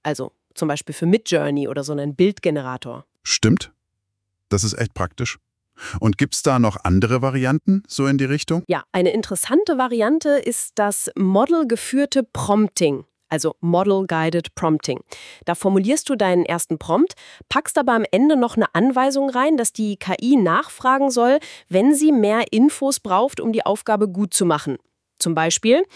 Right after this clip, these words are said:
Speaker 1: „Erstelle einen Technologiebaum für ein Videospiel in der späten Bronzezeit.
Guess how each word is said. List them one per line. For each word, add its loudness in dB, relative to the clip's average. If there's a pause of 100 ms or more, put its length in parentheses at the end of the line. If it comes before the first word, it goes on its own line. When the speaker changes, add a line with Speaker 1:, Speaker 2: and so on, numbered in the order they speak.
(340)
Speaker 1:
„Erstelle 2
einen 2
Technologiebaum 0
für -4
ein -2
Videospiel -2
in 0
der 0
späten 0
Bronzezeit. -4